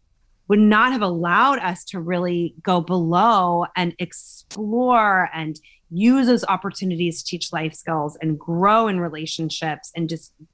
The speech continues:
be deeper human beings around it. And we would have missed out, for us, the solutions that we came up with around Camp Cartwheel and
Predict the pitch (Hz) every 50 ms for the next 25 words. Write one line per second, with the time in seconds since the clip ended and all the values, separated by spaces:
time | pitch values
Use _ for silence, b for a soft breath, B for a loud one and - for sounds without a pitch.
0 | _ - 175 190 208 180 151 - - 147 214 285 - 269 190 160 127 110 120 139
1 | 143 - - 208 202 202 196 185 170 156 165 196 254 240 170 131 98 101 143 -
2 | 165 151 143 135 135 131 131 117 92 87 82 - - - 160 156 156 151 - B
3 | B B B B B B B B - 233 240 262 262 247 214 247 254 269 262 -
4 | - - 254 247 190 - 208 196 214 285 285 226 208 214 - - 220 202 - -
5 | 202 202 202 196 185 - 202 196 185 175 185 - 175 175 170 - 180 175 170 185
6 | 220 269 262 - 202 185 175 170 165 160 165 156 165 160 156 160 160 156 156 160
7 | - - b b b b b b b _ _ - - 175 160 - - - 311 320
8 | - - 277 269 254 247 233 220 214 208 202 196 196 196 - - 170 175 165 165
9 | 165 160 160 160 160 165 160